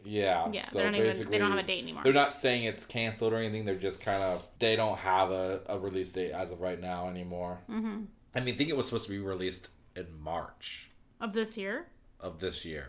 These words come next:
Speaker 1: or
Speaker 2: Jesus.
Speaker 1: something crazy like
Speaker 2: They
Speaker 1: that.
Speaker 2: kinda waited a while to decide
Speaker 1: And
Speaker 2: to
Speaker 1: I
Speaker 2: put
Speaker 1: was
Speaker 2: it on hold.
Speaker 1: thinking, I was like, "How the fuck would they possibly have this movie out if they don't even have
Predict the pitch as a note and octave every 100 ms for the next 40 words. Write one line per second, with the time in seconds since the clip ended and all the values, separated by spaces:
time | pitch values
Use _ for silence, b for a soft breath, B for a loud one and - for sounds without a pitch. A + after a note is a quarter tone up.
0 | - - - A#3 E3+ - - - E3+ -
1 | D#3 C#3+ - A#3 A#3 B3+ A3 A#3 A#3 G3+
2 | G3 G3 F#3+ G3+ G#3 G3 B3 C#3+ D3 -
3 | G#3 A3 E3 D#3+ C#3+ C3 B2 B2 D3+ F3
4 | D#3+ - D#3 C#3 B2 A#2 B2 B2 A#2+ B2
5 | A2 G#2 G2 F#2 - b b b b b
6 | - B2+ A#2+ A2+ G#2 A2 G#2+ G2+ F#2+ F#2
7 | E2+ F2+ G2 A2 A2 B2 A2+ G#2 G2+